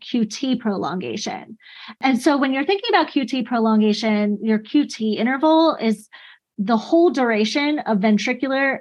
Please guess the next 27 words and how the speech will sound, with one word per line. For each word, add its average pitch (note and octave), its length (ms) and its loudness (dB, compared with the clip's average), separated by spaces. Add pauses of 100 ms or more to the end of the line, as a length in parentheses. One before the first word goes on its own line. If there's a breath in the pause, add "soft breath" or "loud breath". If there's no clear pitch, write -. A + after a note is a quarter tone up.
depolarization B3+ 1200 -2
and G#3 200 2
repolarization. G3+ 960 -4 (240 loud breath)
So C#4 160 0
it's - 160 -2
like E4 180 4
a B3 60 2
big, C4 420 2 (240)
a B3 60 -4
lo-, C4 200 -4
a D4 160 -4
big D#4 240 2
chunk E4 240 0
of D#4+ 60 4
your A#3+ 100 -2
heartbeat. A3+ 460 -4 (1040 loud breath)
And C#4 320 0
so B3+ 760 0 (640)
you, D4 560 2
you B3+ 180 -4
have B3 360 -2
the A#3 560 -4
concern A#3 1080 0 (360 loud breath)
of A#3+ 320 2
associated A#3 920 0
with G#3+ 220 0
prolonged A3 720 2